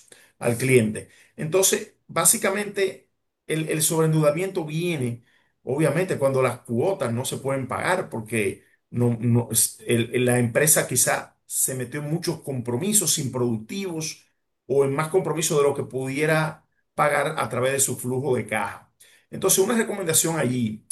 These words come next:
para todos nuestros clientes, eh, actuales y potenciales es, primero, que estemos, eh, vamos a decir, seguros de ese retorno de la inversión. Segundo, que no tomemos dinero que no necesitemos en el momento,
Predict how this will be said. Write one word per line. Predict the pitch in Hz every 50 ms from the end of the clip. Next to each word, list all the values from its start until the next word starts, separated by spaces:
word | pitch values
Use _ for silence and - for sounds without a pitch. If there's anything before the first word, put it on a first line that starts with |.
| - _
para | - 120 123 123
todos | 123 147 147 156
nuestros | 160 160 156 160 139
clientes, | - 131 135 143 143 127 135 127 120 - - - -
eh, | 123 113 110 110
actuales | 110 107 110 - 123 127 139 135
y | 127
potenciales | - - - 117 113 104 - 123 107 104 110 120 - -
es, | - _ - - _ _ _
primero, | - 131 131 123 147 175 190 180
que | 143
estemos, | 117 - 139 147 151 147 143 139 139 -
eh, | - 123 117 107 - - - - - _ _ _ _ _ _ _ _
vamos | - 117 120 127
a | 139 - -
decir, | 160
seguros | 131 - 127 117 143 180 196 175
de | 156
ese | 139 - 147
retorno | 135 113 143 139 143 139
de |
la | 135 135
inversión. | 127 117 113 - 120 120 120
Segundo, | - - 120 117 135 170 160 131 127
que | 120 123
no | 131 131
tomemos | 131 147 156 156 156 147
dinero | 139 131 139 139 139
que | 139 120
no | 117 120
necesitemos | 123 123 123 127 117 123 117 113 120 117 120 120
en | 117
el | 113 113
momento, | 113 110 117 156 170 147 107 - - - _